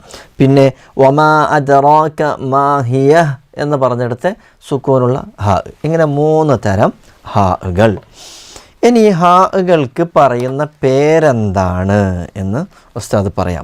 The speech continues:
നിങ്ങൾ ശ്രദ്ധിക്കുമല്ലോ, ഇത് മൂന്ന് തരം ഹ-കളാണ്. ഈ മൂന്ന് തരം ഹ-കൾക്കും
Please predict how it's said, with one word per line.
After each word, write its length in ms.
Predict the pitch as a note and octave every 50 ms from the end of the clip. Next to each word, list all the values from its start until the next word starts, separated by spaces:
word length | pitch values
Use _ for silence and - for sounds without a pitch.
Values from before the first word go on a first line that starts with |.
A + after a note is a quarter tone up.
| - -
നിങ്ങൾ 160 | C#3 D3 D#3 D3+ -
ശ്രദ്ധിക്കുമല്ലോ, 560 | D#3+ D3 C#3+ D3 C#3+ D#3 D3+ D3 C#3+ C#3+ C#3 C#3+ - - _ _ _ _ _ _ _ _ _ _ _ _ _ _ _ _ _
ഇത് 160 | - C#3+ D3 D#3+ D3+ D3+
മൂന്ന് 220 | D3+ D#3 E3+ F3+ E3+
തരം 200 | E3+ D#3+ D#3 D#3 C#3+ A2
ഹ-കളാണ്. 640 | B2 B2+ C3 - - D3 C3+ C3 A#2+ A2+ G#2+ A2 B2+ E3+ - - - - - - - E3
ഈ 40 | E3+ E3 D3+ D#3
മൂന്ന് 260 | D#3+ E3+ F3+ F#3 F3+ D#3 -
തരം 220 | C#3+ C3 C3+ C3+ B2+ A2+ A2+
ഹ-കൾക്കും 600 | B2+ B2+ A#2+ - C3 A#2+ A#2 A2+ G#2+ - D3+ D#3+